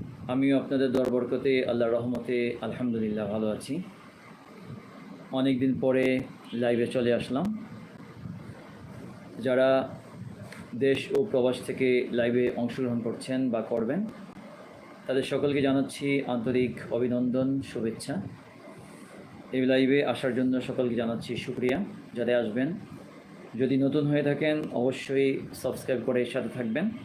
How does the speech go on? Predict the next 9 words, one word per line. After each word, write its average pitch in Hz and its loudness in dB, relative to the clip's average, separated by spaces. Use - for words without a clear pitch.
এবং 139 4
বেল 139 6
বাটনটি 143 4
on 131 2
করে 135 4
দিয়ে 135 6
অ্যাক্টিভ 123 -4
থাকবেন, 147 0
যেন 131 4